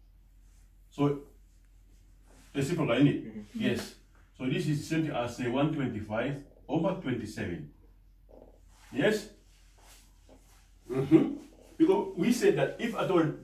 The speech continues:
Speaker 1: this thing was not, um, it wasn't, um, it, we take it from here.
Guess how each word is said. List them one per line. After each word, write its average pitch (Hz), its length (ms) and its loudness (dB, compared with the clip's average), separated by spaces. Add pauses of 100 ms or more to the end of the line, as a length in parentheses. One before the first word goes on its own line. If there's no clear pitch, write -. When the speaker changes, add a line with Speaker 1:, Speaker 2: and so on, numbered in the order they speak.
(460)
Speaker 1:
this 185 260 -4
thing 143 220 2
was 135 240 0
not, 147 240 -2
um, 113 520 -2 (1080)
it 139 140 -2
wasn't, 147 400 4
um, 113 560 0 (360)
it, 143 220 -6
we 143 80 -6
take 175 160 -4
it 156 100 -4
from 123 220 -6
here. 104 260 -4